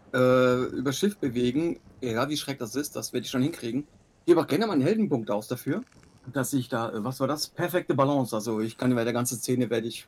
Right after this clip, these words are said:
auch meine, meine, mein Gleichgewichtssinn hundert Prozent verlassen können. Möchte da in die Captainskajüte eindringen und irgendwo noch den, äh, seine, normal, wenn du an ein Schiff kommst, muss ja immer dein, also wenn du offiziell, äh, einläufst, musst du ja bezahlen dafür, dass du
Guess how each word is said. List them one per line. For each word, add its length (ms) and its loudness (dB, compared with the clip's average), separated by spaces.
auch 240 -6
meine, 420 -4
meine, 400 -6
mein 120 -2
Gleichgewichtssinn 720 0
hundert 220 4
Prozent 240 -6
verlassen 400 -6
können. 240 -8
Möchte 580 2
da 120 4
in 60 2
die 100 0
Captainskajüte 760 -4
eindringen 520 0
und 220 0
irgendwo 320 0
noch 180 0
den, 300 0
äh, 520 -2
seine, 540 -8
normal, 340 2
wenn 120 4
du 60 2
an 80 0
ein 40 -4
Schiff 220 -4
kommst, 300 0
muss 180 -2
ja 80 0
immer 260 2
dein, 400 -4
also 220 -2
wenn 120 4
du 160 -2
offiziell, 640 0
äh, 320 -4
einläufst, 560 -6
musst 200 -10
du 60 -12
ja 40 -10
bezahlen 480 -4
dafür, 260 -6
dass 200 -4
du 260 -6